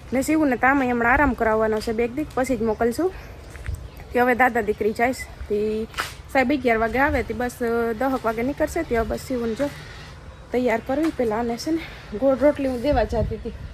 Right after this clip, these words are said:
મેં કીધું, "હાલો, હવે સીતારામ જય શ્રી કૃષ્ણ કરી લઈએ, ગોળ રોટલી દઈ દઉં." ઓલું અમારું ગટુડિયું રાજા ક્યાં હતું? અહીંયા જ સૂતું હોય વધારે તો કુંડા આડું જો.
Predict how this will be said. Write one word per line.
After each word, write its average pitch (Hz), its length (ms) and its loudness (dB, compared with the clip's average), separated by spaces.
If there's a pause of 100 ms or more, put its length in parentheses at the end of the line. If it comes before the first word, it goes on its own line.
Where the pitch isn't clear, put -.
(800)
મેં 233 180 -4
કીધું, 240 240 -2
"હાલો, 254 200 2
હવે 233 160 0
સીતારામ 269 380 0
જય 277 120 0
શ્રી 277 120 -2
કૃષ્ણ 302 300 -2
કરી 320 220 2
લઈએ, 370 220 0 (360)
ગોળ 233 160 -2
રોટલી 247 320 -2
દઈ 285 140 2
દઉં." 294 200 2
ઓલું 247 240 -2
અમારું 247 320 0 (800)
ગટુડિયું 254 500 2 (160)
રાજા 247 340 2
ક્યાં 294 340 2
હતું? 277 400 -2 (1080)
અહીંયા 285 220 4
જ 233 60 0
સૂતું - 260 0
હોય 440 140 6
વધારે 233 360 2
તો 247 140 -8
કુંડા 240 220 -4
આડું 214 220 -2
જો. 370 180 -2